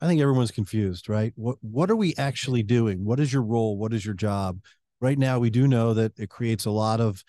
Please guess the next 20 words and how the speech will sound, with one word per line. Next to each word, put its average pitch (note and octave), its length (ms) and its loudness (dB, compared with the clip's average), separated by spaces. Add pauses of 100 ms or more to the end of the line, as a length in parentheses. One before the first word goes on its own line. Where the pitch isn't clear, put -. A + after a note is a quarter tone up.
(240)
extra A#2 300 -4
cost A2 380 -2
to A#2+ 60 -2
the A2+ 80 0
system, A2+ 540 -2 (360)
uh, G#2 120 0
by G#2+ 160 -2
having A2 400 0
these A2 220 0
type A2 180 -2
of G#2+ 180 -2 (120)
administrative A2 760 -2
processes G#2+ 580 -4
that G2+ 100 -2
are F#2+ 60 -2
present. G#2+ 460 0 (300)
So - 160 -4
the C3 80 0
question F3+ 340 0
becomes, A#2+ 520 0